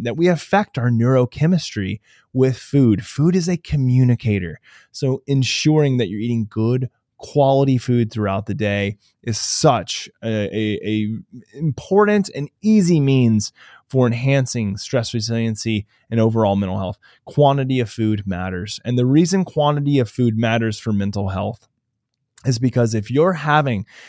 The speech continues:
to engage your enteric nervous system in an overactive fashion, you're over a-, activating your sympathetic nervous system. You remember, your enteric nervous system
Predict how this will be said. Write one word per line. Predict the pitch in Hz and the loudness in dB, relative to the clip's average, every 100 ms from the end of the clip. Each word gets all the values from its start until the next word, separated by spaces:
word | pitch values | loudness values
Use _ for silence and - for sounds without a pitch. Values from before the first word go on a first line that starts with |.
| - | -14
to | - 165 | -4 -2
engage | 143 147 139 123 131 147 170 165 139 | 0 2 2 2 2 2 2 -2 -4
your | 143 | -4
enteric | 139 127 - 131 131 127 | -2 -4 -2 -2 -2 -2
nervous | 107 110 123 | 0 0 -2
system | - 143 - 156 160 160 _ - - - | -4 -4 -2 -2 -2 -4 _ -20 -18 -4
in | 135 | -2
an | 135 - | -2 2
overactive | 156 151 151 139 135 - 147 | 2 4 2 2 0 -2 -6
fashion, | 123 - 131 131 - 170 165 - - | -4 -2 -2 -2 -4 -4 -6 -10 -8
you're | 139 139 - | -2 -2 2
over | 160 165 165 160 156 - | 2 2 0 2 2 0
a-, | 113 127 139 143 | -6 -6 -6 0
activating | 147 - 147 123 117 113 | -2 2 0 2 0 0
your | 113 110 | 0 0
sympathetic | - - 143 143 131 113 107 | -2 -2 0 0 0 0 0
nervous | 110 104 107 104 | 0 2 2 0
system. | - 101 - 95 98 | -4 -8 -8 -6 -4
You | |
remember, | 117 131 131 | -4 -2 -2
your | 127 | -2
enteric | 127 127 - 160 180 - | -2 -6 -2 0 0 2
nervous | 165 156 151 | 2 2 -2
system | - 120 - 117 | -4 -6 -4 -6